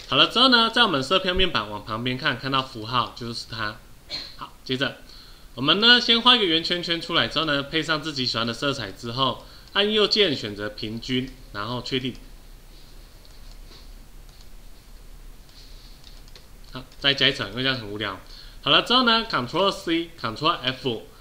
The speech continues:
接着 Shift 加 Auto 键，由中心点等比例缩放，然后可以旋转，看自己哦，这个没有限定，你喜欢就好了。好了之后呢，我就直接把它全部圈选起来，拉到符号面板内放开，它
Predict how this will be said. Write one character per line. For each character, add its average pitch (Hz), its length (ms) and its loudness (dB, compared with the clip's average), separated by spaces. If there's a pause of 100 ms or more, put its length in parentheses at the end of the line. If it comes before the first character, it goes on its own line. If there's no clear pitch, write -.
(160)
接 214 140 4
着 185 240 6
Shift 196 460 2
加 165 200 4
Auto 147 240 2
键， 143 260 2
由 135 120 -2
中 185 180 2
心 190 180 0
点 127 240 0
等 127 160 -2
比 117 120 0
例 135 140 2
缩 123 220 -2
放， 123 300 2 (340)
然 123 120 2
后 190 120 6
可 170 120 0
以 127 80 4
旋 113 260 -4
转， 95 240 -4 (140)
看 139 140 -4
自 135 100 -10
己 107 160 -8
哦， 92 100 -8 (200)
这 123 100 -14
个 110 180 -8
没 110 100 -8
有 101 180 -8
限 110 280 -6
定， 110 140 -6 (1500)
你 135 120 0
喜 131 80 2
欢 117 100 2
就 131 80 0
好 120 140 -2
了。 95 120 -10 (320)
好 - 80 4
了 160 120 8
之 190 120 2
后 247 60 4
呢， 240 120 2
我 175 60 2
就 185 100 2
直 151 160 -6
接 160 140 2
把 123 180 2
它 143 120 0
全 135 120 -6
部 160 140 -2
圈 147 200 -2
选 131 160 -2
起 123 140 -4
来， 104 260 -6
拉 127 120 -2
到 156 160 4
符 120 200 -8
号 131 100 0
面 143 160 -2
板 107 180 -4
内 123 140 -2
放 120 220 -2
开， 113 260 -4 (420)
它 165 280 4